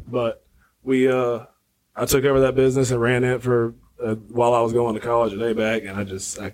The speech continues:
I couldn't do it, man. I ran it for the next year, and, uh, get into this year, I decided it was a good time to sell it 'cause, I mean, I was at a spot where it was either sell it or spend a lot of money to do something with it 'cause I just wasn't making enough. So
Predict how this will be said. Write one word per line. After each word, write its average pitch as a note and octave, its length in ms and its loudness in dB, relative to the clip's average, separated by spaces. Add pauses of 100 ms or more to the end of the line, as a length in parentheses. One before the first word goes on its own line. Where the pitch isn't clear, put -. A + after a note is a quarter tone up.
I G#2 60 -8
couldn't G#2 300 0
do G#2+ 200 4
it, G#2 80 0
man. G#2 220 -2
I G2+ 60 -2
ran A2+ 200 2
it A2+ 100 -2
for A#2 80 -4
the A2+ 100 -2
next A#2 300 -2
year, A#2 340 0 (480)
and, G2+ 580 -2 (100)
uh, G2 380 -4 (420)
get C3+ 160 4
into B2+ 140 2
this B2+ 240 4
year, A#2 220 4
I A2+ 40 0
decided A2 420 0
it G2+ 40 2
was G2 120 -2
a G2+ 40 -10
good G2 120 -2
time G2+ 160 -2
to F#2+ 60 -6
sell G#2 260 2
it G2 160 -4 (120)
'cause, G2+ 220 -4
I G2+ 60 0
mean, F#2+ 180 -4
I F#2 60 -4
was G2+ 120 -4
at G2 80 -4
a - 40 -8
spot G2 380 -4
where F#2+ 160 -6
it F#2+ 40 -6
was G2 100 -4
either F#2+ 140 -2
sell F#2+ 360 -2
it F#2+ 100 -4
or F#2 200 -8 (340)
spend G2+ 320 0
a F#2+ 40 -4
lot F#2+ 180 -2
of F#2 60 -4
money G2 240 0
to F#2+ 100 -8
do F#2 160 -4
something G2 320 -4
with F#2+ 200 -2
it - 80 -8
'cause G2 100 -4
I F#2+ 40 -2
just F#2+ 140 -8
wasn't G#2 160 -4
making G#2 240 -2
enough. G2+ 320 -8
So G#2+ 300 -8